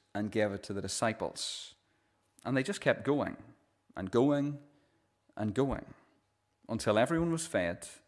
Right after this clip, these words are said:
until everyone was full, until everyone was satisfied.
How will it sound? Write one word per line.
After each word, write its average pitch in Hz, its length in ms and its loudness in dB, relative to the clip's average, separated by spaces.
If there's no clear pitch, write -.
until 104 240 2
everyone 139 360 6
was 131 120 -2
full, 87 360 -2
until 104 280 0
everyone 104 360 2
was 101 120 -2
satisfied. 98 640 -2